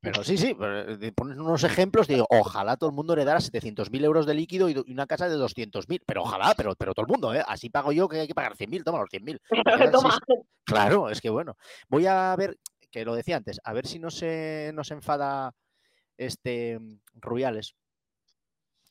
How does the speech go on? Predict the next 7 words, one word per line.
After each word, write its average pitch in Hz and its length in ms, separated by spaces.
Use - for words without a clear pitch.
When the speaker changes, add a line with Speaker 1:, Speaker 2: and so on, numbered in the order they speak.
Speaker 1:
A 104 60
ver, 107 160
porque 107 220
tengo 127 200
aquí, 143 380
es, - 400
eh, 98 580